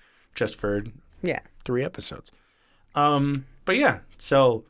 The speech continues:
Speaker 1: I'm excited. Tomorrow's gonna be
Speaker 2: It'll be a good day.
Speaker 1: well, today for you guys,
Speaker 2: Yeah.
Speaker 1: will be a very eventful day.
Speaker 2: It's
Speaker 1: And
Speaker 2: gonna, yeah, your poor chapped penis.
Speaker 1: Oh, God, man.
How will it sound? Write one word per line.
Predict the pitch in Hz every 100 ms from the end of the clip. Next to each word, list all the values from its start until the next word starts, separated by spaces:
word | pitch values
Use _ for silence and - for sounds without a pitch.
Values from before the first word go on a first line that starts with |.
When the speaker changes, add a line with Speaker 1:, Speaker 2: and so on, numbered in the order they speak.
| _
Speaker 1:
I'm | 120 147
excited. | 151 180 190 80 -
Tomorrow's | - 101 107 110
gonna | - 120
be | 117 117 117 113 110 -
Speaker 2:
It'll | - 127
be | 131
a |
good | 131 131
day. | 147 160
Speaker 1:
well, | 127 123 110 - _ _ _ _ _
today | - 143 131
for | 120
you | 117 123
guys, | 98 101 - _ - -
Speaker 2:
Yeah. | 131
Speaker 1:
will | 123
be |
a | 120
very | 110 123 120 120 120
eventful | 120 76 107 104 - 110
day. | 107 90 73 80 - - -
Speaker 2:
It's | 139 131
Speaker 1:
And | 147
Speaker 2:
gonna, | 135 127 101
yeah, | 135 131 120 113
your | 131 139
poor | - 139 131
chapped | 131 - 127 120 - -
penis. | - 113 110 123
Speaker 1:
Oh, | 131 127 117 101 -
God, | 131 120 113 113
man. | 117 120 117 113